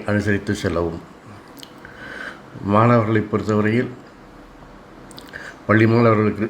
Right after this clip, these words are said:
சிறிது கவனச்சிதறல்கள் ஏற்படும். ஒருமுகப்படுத்தி படிப்பது நல்லது. கல்லூரி மாணவர்கள் கடமையை என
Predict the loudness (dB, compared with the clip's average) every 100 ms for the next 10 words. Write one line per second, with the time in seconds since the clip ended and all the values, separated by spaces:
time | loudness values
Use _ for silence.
0 | -8 -6 -4 -2 -2 0 0 0 -2 -2
1 | -2 -2 -4 -6 -6 -8 -20 -14 -6 0
2 | 2 2 0 -4 -6 -6 -6 -6 -6 -4
3 | -4 -4 -4 -8 -10 -18 -20 -18 -18 -20
4 | -20 -20 -20 -20 -20 -20 -20 -20 -20 -20
5 | -20 -20 -18 -18 -18 -20 -20 -20 -4 0
6 | 2 4 2 2 0 -2 -2 0 0 2
7 | 0